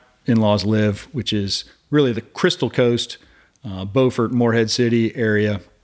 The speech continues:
right at the, uh, the end of Cape Lookout, which is sort of the, the southern tip of the Outer Banks. And, and we loved this granola. I'm not much of a foodie, but the first time I had this, I was like, "Wow, that's,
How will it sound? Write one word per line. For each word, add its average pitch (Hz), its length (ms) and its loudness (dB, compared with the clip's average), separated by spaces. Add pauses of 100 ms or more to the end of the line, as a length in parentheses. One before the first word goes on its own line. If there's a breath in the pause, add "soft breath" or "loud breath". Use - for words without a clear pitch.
(640)
right 117 220 2
at 107 100 -2
the, 107 300 0
uh, 95 320 -6 (1000 soft breath)
the 117 200 0
end 117 120 2
of 101 100 -6
Cape - 260 -2
Lookout, 104 460 0 (160)
which - 120 -6
is 101 100 -4
sort 110 160 0
of 98 60 -4
the, 92 120 -6 (180)
the 101 100 -10
southern 110 360 2
tip 104 200 0
of 104 80 -4
the 101 100 0
Outer 101 140 2
Banks. 104 380 -4 (760 loud breath)
And, 120 420 2 (1120)
and 107 100 -6
we 135 100 2
loved 170 260 2
this 120 120 0
granola. 104 440 -2
I'm 135 140 2
not 190 160 0
much 156 180 2
of 135 60 -2
a 120 60 2
foodie, 170 480 0 (140)
but 120 280 -2
the 113 80 -2
first - 240 -2
time 135 120 0
I 123 80 0
had 139 160 0
this, 123 160 0
I 117 40 -6
was 107 80 -6
like, 101 100 -4
"Wow, 110 240 0
that's, - 400 -4